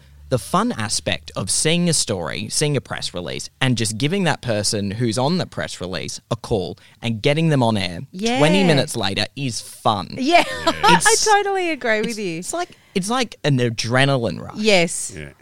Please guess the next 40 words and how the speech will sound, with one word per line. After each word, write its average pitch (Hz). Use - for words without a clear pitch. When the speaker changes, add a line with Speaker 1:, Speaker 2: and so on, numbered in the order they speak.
Speaker 1:
And, 165
Speaker 2:
Yeah. 165
Speaker 1:
and 165
when 185
they're 196
on 151
air, 131
you 123
go, 104
Speaker 3:
Yeah. 78
Speaker 1:
"That 92
was 123
me." 95
Speaker 3:
Nah, 87
I 95
like 101
that. -
Speaker 1:
<laughs> -
And 165
then 165
you 156
suddenly 170
sit -
back, 151
but 131
you 113
don't 135
say 147
anything. 98
That's 131
what's 139
going 131
on 117
through 113
your 107
head. 110
Speaker 2:
Yeah, 202
yeah. 180
That's 220
awesome. 185